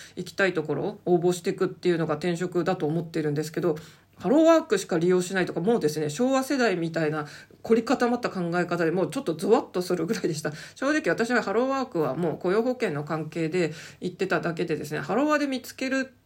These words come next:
求人って、まあ、基本的には私は多分一個もないと思います。あったとしてもですね、やっぱりハロワに載せる、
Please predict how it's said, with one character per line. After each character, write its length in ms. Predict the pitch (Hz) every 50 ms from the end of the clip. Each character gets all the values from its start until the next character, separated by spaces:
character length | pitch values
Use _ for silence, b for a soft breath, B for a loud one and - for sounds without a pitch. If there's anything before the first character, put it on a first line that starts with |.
| _ _ _ _ _ _ _ -
求 200 | - - 233 233
人 200 | 214 226 233 220
っ 20 | 220
て、 420 | - - - 233 233 185 147 147 165
ま 240 | 185 180 - 151 -
あ、 40 | -
基 100 | - 202
本 200 | 226 311 311 285
的 220 | - 302 277 277 285
に 80 | 294
は 200 | 233 156 117 - - -
私 220 | - 170 190 185
は 80 | 208 185
多 100 | 220 233
分 100 | 185 165
一 140 | 156 156 160
個 100 | - 190
も 80 | 190 190
な 120 | 208 202
い 40 | 185
と 80 | 175
思 120 | 151 147 151
い 20 |
ま 100 | 156 160 160
す。 120 | 160 160 151 -
あ 60 | 247
っ 100 | 233 -
た 100 | 359 -
と 120 | - 175
し 80 | 175 -
て 80 | -
も 100 | 165 156
で 100 | - 147
す 100 | 147 151
ね、 180 | 156 151 147 147
や 80 | 165 -
っ 40 |
ぱ 120 | - 277 220
り 100 | 160 -
ハ 140 | - 190 226
ロ 100 | 269 285
ワ 160 | 285 285 269
に 160 | 262 262 190
載 100 | 185 214
せ 160 | 214 226 220
る、 140 | 214 196